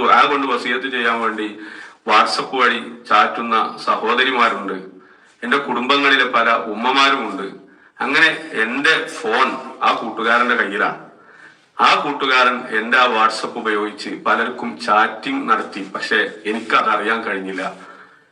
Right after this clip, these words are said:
എന്ന് മാത്രമല്ല, അത് കടന്ന് കടന്ന് അവസാനം എന്റെ ഭാര്യയിലേക്ക് വരെ എത്തി. നിങ്ങൾ ശരിക്കും മനസ്സിലാക്കണം,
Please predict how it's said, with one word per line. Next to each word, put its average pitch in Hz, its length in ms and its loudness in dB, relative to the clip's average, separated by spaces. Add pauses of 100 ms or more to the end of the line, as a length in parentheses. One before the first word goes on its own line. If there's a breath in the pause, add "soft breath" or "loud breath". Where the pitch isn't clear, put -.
(180 loud breath)
എന്ന് 139 220 2
മാത്രമല്ല, 135 520 4
അത് 127 180 0
കടന്ന് 131 320 2
കടന്ന് 123 400 0
അവസാനം 113 600 0 (180)
എന്റെ 120 300 0
ഭാര്യയിലേക്ക് 117 840 2
വരെ 131 220 -2
എത്തി. - 200 -6 (1160 loud breath)
നിങ്ങൾ 113 220 2
ശരിക്കും 123 340 0
മനസ്സിലാക്കണം, 117 500 2